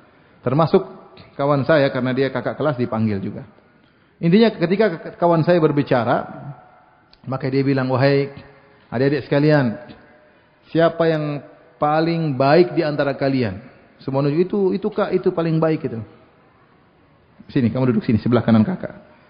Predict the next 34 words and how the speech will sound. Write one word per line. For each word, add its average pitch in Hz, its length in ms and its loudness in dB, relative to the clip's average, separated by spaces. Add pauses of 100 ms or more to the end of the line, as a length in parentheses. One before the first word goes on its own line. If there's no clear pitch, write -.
(300)
"Terus 160 140 -4
yang 208 160 2
paling 214 180 2
nakal 233 320 2
siapa?" 214 400 2
"Itu 247 160 2
yang 233 160 8
paling 233 160 4
nakal 247 320 0
tuh." 131 140 -8 (560)
Suruh 120 240 -10 (840)
duduk 135 220 0
sebelah 120 240 -2
kiri 110 180 -2
Kakak. - 460 -14 (300)
Maka 156 240 2
teman 160 160 -2
saya 185 160 2
cerita 175 200 -2
sama 143 120 -2
saya 139 160 -2
langsung. 110 320 -8
Saya 180 160 0
pun 190 160 0
bertanya 165 400 2
kepada 143 400 0 (720)
yang 135 160 -4
paling 131 320 -2
baik 123 240 -4
tersebut. 120 320 -6
Tapi 190 240 0
dia 185 240 2
termasuk 139 400 -2
geng. 117 240 0